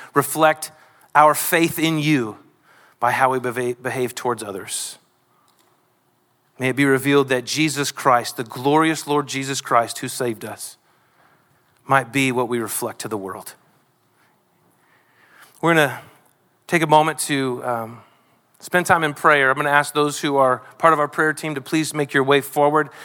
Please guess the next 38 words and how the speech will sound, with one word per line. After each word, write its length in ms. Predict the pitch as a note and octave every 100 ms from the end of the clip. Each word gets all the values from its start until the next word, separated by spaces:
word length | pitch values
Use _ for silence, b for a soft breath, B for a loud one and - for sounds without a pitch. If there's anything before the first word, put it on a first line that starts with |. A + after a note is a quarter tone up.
| B
I'm 60 | -
gonna 100 | F#3
ask 120 | F3
everybody 280 | G#3 A3 G3+
else 180 | G3 -
to 80 | D#3
stand 340 | - F3+ F#3
to 60 | E3
your 80 |
feet. 300 | D3+ - F#3
And 100 | E3
as 140 | D#3+ D3+
we 100 | E3+
do 220 | D3 G3+
this, 280 | G#3 G3 - B B B
I 120 | - G3+
would 160 | A3
ask 400 | G#3+ G3+ A#3+ A#3+ G#3+
that 100 | G#3+
you 240 | F#3+ A3
would 300 | G3+ F#3 D#3
please 640 | - G#3 A#3+ B3 B3 - - b -
take 200 | - -
the 120 | A#3+
opportunity 720 | A3+ G#3+ - G#3 G3 D#3+ C3+
to 160 | A#2 G#3
come 380 | - G3 G3 G3
and 180 | F3 E3+
receive 480 | D#3+ - G#3+ G#3
prayer, 340 | - F3+ E3 D#3
to 260 | - F3 E3 B B
be 100 | G3
prayed 320 | F#3+ G#3+ G3+
over, 460 | F3+ G3 G3+ E3+ E3+
to 240 | E3 F3+
be 120 | F3
prayed 340 | F#3 - F#3+ E3
with 520 | D#3 F#3 E3+ - -